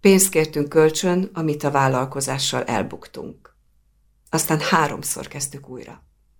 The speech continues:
Törlesztettünk, és sokszor hó végére egy fillérünk sem maradt. Megint jöttek a befizetetlen csekkek, az üres üvegek, és a sovány napok egy kis pénz érkezéséig.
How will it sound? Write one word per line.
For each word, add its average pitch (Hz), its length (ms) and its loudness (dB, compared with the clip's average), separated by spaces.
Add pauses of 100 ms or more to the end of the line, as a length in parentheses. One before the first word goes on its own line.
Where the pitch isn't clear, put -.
(460)
Törlesztettünk, - 1040 0 (220)
és 175 140 4
sokszor 190 320 4
hó 196 240 6
végére 151 500 4
egy 180 180 -4
fillérünk - 520 -6
sem - 240 -6
maradt. - 460 -18 (920)
Megint 196 320 4
jöttek 151 300 -8
a 139 80 0
befizetetlen 143 720 -2
csekkek, - 640 -4
az - 100 -6
üres - 340 2
üvegek, 156 680 -2 (240)
és 151 160 -4
a 151 40 -4
sovány 143 420 2
napok 143 300 -6
egy 143 120 -8
kis - 280 -6
pénz 135 320 0
érkezéséig. - 1000 -6